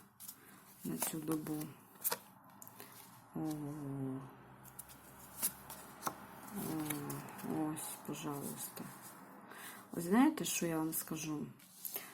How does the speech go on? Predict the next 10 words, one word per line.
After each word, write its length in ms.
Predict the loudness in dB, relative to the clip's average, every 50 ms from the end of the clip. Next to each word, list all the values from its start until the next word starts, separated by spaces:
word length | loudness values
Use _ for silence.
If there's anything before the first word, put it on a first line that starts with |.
| -14 -8 0
Значить, 400 | 2 4 4 4 4 2 2 6
люди 300 | 8 10 10 10 10 8
пашуть, 560 | 8 8 8 8 8 6 4 2 0 2 4
люди 280 | 6 6 6 6 6 6
бігають, 580 | 6 6 4 4 4 2 2 2 0 0 2
люди 240 | 2 2 4 4 2
все 260 | 2 2 2 0 0
роблять, 460 | 0 0 0 0 2 2 2 2 2 2
да, 180 | 4 6 6
воюють, 760 | 6 6 6 4 4 4 2 2 2 2 2 0 -2 -4 -12